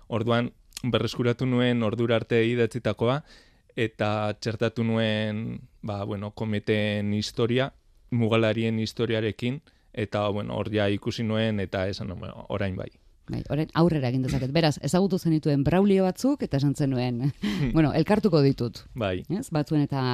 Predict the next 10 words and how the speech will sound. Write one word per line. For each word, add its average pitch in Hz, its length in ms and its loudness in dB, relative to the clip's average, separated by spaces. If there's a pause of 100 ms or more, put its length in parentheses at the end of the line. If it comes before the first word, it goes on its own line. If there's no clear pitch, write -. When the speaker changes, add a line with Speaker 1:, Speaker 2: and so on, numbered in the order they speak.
(800)
Speaker 2:
eta 151 200 2
besteen 147 420 0
historiak. 135 520 -2 (200)
Komet 170 260 4
sarearenak, 196 720 -2
mm, 131 300 -4
atentzioa 175 460 0
deitu 180 200 -2
zizun? 180 460 -2 (360)
Speaker 1:
Bai, 123 340 0